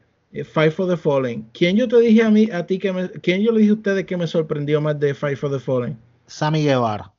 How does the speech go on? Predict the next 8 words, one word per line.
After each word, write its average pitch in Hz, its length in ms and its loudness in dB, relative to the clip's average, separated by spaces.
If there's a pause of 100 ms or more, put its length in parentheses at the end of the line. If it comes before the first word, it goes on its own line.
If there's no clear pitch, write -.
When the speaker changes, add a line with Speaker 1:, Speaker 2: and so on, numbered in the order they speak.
(120)
Speaker 1:
Ahí 127 200 0
está, 120 380 -8
nada 147 320 2
más 147 180 -2
tengo 131 220 -2
que 127 80 2
decir, 117 280 -4
gracias. 113 440 -8